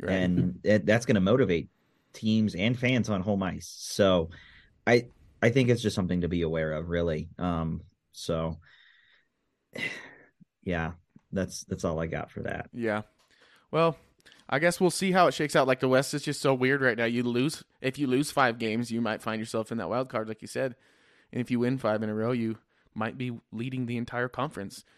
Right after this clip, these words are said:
Speaker 1: So that's, that's where I kinda get into, maybe it does matter more too, because who knows how these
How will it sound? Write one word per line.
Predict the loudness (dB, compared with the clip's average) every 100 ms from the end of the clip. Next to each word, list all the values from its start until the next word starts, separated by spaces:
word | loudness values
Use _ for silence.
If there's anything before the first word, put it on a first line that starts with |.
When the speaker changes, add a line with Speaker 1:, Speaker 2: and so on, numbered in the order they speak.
| _ _
Speaker 1:
So | -4 -2 -2 _ _ -20 -20 _
that's, | 0 0 2
that's | 2 2 4
where | 4
I | 4
kinda | 2 0 -2
get | 0 0
into, | 0 -2 -2 -2 0
maybe | 0 0
it | 2
does | 2 2
matter | 2 2 2
more | 2 2 0
too, | 0 0 0
because | -2 -4 -4 -6 _ _ _ _ _
who | -2 0
knows | 2 2 2
how | -6
these | -6 -8 -10 -14